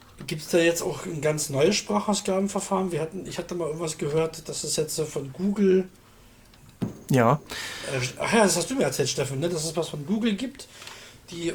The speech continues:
Speaker 1: mit irgendeiner anderen Firma noch zusammenarbeiten, die jetzt eine richtig gute Stimme auf den Markt bringen wollen, irgendwann mal,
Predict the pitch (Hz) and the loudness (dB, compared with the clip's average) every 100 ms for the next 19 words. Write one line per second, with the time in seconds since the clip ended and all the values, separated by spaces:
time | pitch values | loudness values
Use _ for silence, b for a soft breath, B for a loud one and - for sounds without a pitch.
0 | 165 165 - 190 180 139 180 175 - 175 | -6 -8 -6 -6 -8 -6 -2 -2 -2 0
1 | 175 160 - 165 170 165 160 170 165 156 | 0 -2 -2 0 0 -2 -6 -6 -8 -10
2 | 170 - 147 226 - 180 170 156 131 - | -8 -4 -2 -2 -2 -6 -6 -8 -6 -4
3 | 156 139 135 135 131 143 - 147 139 135 | -4 -4 -4 0 0 0 -6 -8 -4 -2
4 | 139 180 170 175 151 139 143 143 131 127 | 0 2 4 2 0 -2 -2 -2 0 0